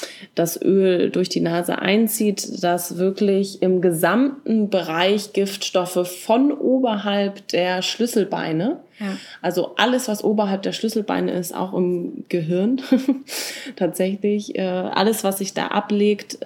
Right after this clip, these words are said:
Speaker 1: das wird dann gebunden an das Öl und dann muss man das über den Rachen so richtig sch-, mit super schönen Geräuschen
Speaker 2: Mhm.
Speaker 1: richtig schön so hervorholen und ausspucken.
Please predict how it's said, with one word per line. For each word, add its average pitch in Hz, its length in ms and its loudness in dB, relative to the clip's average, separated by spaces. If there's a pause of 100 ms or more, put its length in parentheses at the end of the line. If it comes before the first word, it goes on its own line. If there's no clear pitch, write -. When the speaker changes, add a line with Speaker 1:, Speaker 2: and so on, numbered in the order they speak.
(100)
Speaker 1:
das 180 240 -4
wird 196 160 -2
dann 175 140 2
gebunden 240 500 6
an 185 140 2
das 175 240 0
Öl 311 380 4 (260)
und 196 120 4
dann 180 120 4
muss 208 180 4
man 202 140 6
das 190 200 2
über 220 280 6
den 190 180 6
Rachen 202 460 4
so 175 100 2
richtig 196 580 2
sch-, - 360 -4
mit 180 140 -2 (120)
super 196 320 2
schönen 185 300 2
Geräuschen 233 640 4 (240)
Speaker 2:
Mhm. 214 380 4
Speaker 1:
richtig 202 540 2
schön 208 500 4 (1040)
so 180 380 4
hervorholen 202 880 6
und 185 160 4
ausspucken. 165 760 2